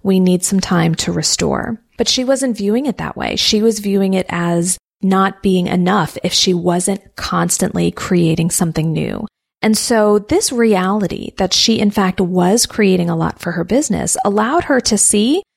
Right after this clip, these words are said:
that perhaps she was actually holding herself to an unreasonable expectation.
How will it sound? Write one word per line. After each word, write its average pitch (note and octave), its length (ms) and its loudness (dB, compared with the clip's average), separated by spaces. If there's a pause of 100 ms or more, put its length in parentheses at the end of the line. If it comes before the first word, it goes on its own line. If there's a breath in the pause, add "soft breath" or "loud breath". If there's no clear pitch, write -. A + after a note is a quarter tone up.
(240)
that A#3 260 0
perhaps C4+ 380 -2
she F4+ 140 2
was D#4 180 2
actually B3 320 -2
holding G#3 360 0
herself A#3+ 420 -2
to G#3+ 160 0
an F#3+ 100 2
unreasonable F#3 640 2
expectation. - 920 -2